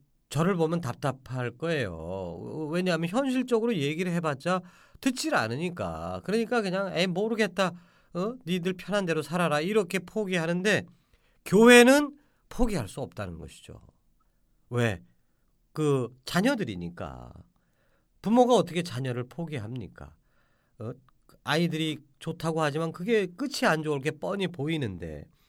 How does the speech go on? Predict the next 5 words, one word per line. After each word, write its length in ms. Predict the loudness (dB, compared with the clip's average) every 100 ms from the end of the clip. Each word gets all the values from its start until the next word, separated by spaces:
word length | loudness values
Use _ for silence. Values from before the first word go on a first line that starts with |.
| -4
그래서 600 | 4 6 6 4 2 2
교회는 640 | 0 0 2 2 0 -2 -4 -18 -20 _
이 260 | 0 2 2
모든 680 | 2 2 2 2 4 4 2
경향이 1160 | 0 0 2 0 0 -2 -6 -6 -4 0 -2